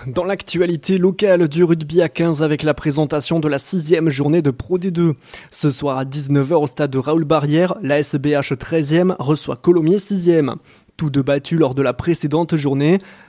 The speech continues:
Béziers devra réaliser une grosse prestation pour s'imposer face aux Columérains. Et pour ce faire, la S B H pourra compter sur Rafael Costa Sorti,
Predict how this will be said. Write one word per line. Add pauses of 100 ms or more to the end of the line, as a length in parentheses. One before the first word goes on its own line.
Béziers
devra
réaliser
une
grosse
prestation
pour
s'imposer
face
aux
Columérains. (340)
Et
pour
ce
faire, (260)
la
S
B
H
pourra
compter
sur
Rafael
Costa
Sorti,